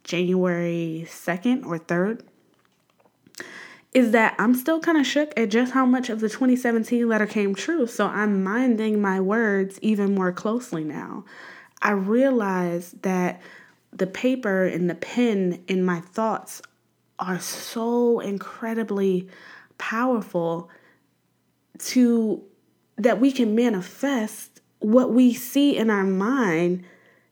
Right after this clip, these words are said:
if we just write it down and start moving in that direction.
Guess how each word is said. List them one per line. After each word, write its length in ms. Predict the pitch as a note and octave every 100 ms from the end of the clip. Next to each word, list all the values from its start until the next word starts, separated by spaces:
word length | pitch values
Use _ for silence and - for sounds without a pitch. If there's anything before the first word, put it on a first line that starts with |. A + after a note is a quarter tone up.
| _ -
if 160 | B3
we 140 | B3+ A#3+
just 200 | A3+ F3+
write 280 | F#3+ G#3+
it 140 | G#3+ -
down 340 | G3 A#3 A3+
and 140 | - F#3+
start 300 | G3 G3+ -
moving 420 | F#3 A3+ G#3+ G3
in 120 | F#3+
that 200 | F#3 F3
direction. 680 | E3 E3 B3 - - F#2 G3+